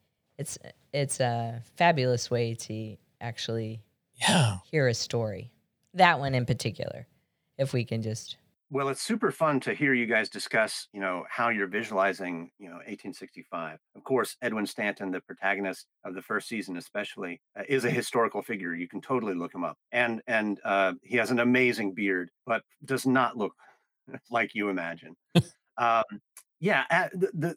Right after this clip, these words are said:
Speaker 3: from the beginning, um, with terms and especially with eighteen sixty-five, immersion in this world was a goal of mine with the sound design. Um, we went to great lengths, actually,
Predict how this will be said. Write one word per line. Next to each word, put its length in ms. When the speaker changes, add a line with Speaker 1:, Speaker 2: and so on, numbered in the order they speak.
Speaker 3:
from 460
the 180
beginning, 580
um, 720
with 440
terms 360
and 100
especially 460
with 180
eighteen 300
sixty-five, 760
immersion 720
in 260
this 220
world 500
was 400
a 80
goal 600
of 100
mine 460
with 120
the 60
sound 300
design. 180
Um, 580
we 220
went 260
to 160
great 360
lengths, 460
actually, 480